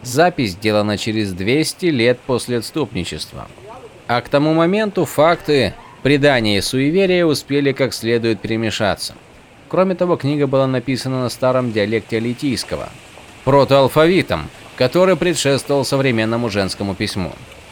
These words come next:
Шалан потратила много часов на расшифровку некоторых понятий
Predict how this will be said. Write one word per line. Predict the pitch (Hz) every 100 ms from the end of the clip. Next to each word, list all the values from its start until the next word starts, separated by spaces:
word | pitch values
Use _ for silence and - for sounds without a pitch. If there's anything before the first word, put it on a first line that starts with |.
| -
Шалан | - 143 147 196 196
потратила | 190 165 160 165 170
много | 175 185 196 185
часов | - 165 160 139
на | 151
расшифровку | 147 - 151 - 131 - 143
некоторых | 135 110 110 113 -
понятий | 139 147 156 110 -